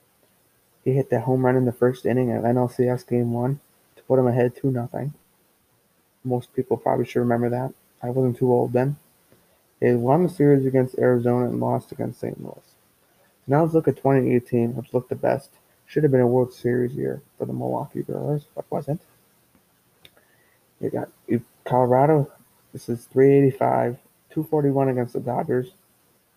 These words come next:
Then we look at twenty nineteen, the year Grisham and Hader blew the season last year. Two fifty batting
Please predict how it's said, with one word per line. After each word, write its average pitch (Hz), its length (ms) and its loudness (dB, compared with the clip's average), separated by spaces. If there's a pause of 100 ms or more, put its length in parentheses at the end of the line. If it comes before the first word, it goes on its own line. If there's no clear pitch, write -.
(760)
Then 165 80 -4
we 202 100 2
look 190 160 -2
at 147 100 -10
twenty 147 240 -2
nineteen, 135 520 -4 (520)
the - 120 -6
year 165 360 0
Grisham 147 420 -2
and 123 120 -8
Hader 123 340 -4
blew 127 160 2
the 123 120 -2
season - 380 -12 (540)
last - 200 -12 (100)
year. - 80 -20 (880)
Two 180 260 -2
fifty 175 300 0
batting 143 420 -2